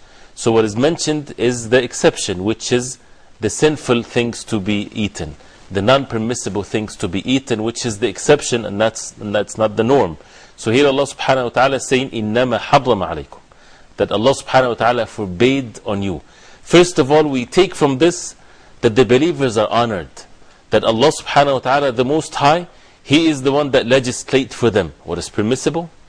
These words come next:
and He is the one that legislates for them what is not permissible. Not another human being,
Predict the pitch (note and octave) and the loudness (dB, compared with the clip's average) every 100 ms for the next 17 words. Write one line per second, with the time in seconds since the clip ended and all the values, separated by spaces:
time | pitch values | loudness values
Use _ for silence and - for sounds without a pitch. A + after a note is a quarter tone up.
0 | - - - A2 C#3 D#3+ C3 C#3 C#3+ B2+ | -20 -20 -8 -2 2 0 2 0 2 0
1 | A#2+ C3 A#2 - C3+ - A#2+ C3 B2+ A#2+ | 0 0 -2 -2 -4 -2 0 0 2 0
2 | A#2 G#2 D3 - B2+ B2+ - G2 D2+ - | 0 0 0 0 -2 -2 -4 -8 -8 -14
3 | - - - C3+ D3+ C#3+ D3 C3+ A#2+ C3+ | -20 -20 2 4 4 2 0 0 -2 -2
4 | B2 G#2 A#2 C3 C#3 | -2 -2 -2 -2 -8